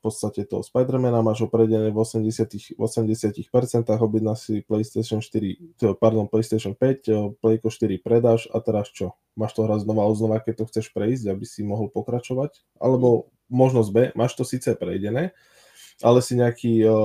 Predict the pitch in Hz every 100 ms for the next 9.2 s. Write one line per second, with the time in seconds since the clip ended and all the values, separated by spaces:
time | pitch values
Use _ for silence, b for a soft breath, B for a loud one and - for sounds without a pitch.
0 | 107 98 - 117 - 117 113 107 110 113
1 | 113 117 113 113 110 107 113 - 117 131
2 | - 98 101 101 - 117 113 110 - 117
3 | 101 107 113 139 120 107 113 - 110 110
4 | 110 110 107 104 _ 123 110 101 113 120
5 | 117 110 98 101 - 113 - _ _ _
6 | 123 113 110 110 113 113 110 110 107 113
7 | - 113 107 107 101 _ - 113 110 _
8 | _ - 107 104 101 113 107 - 107 104
9 | 104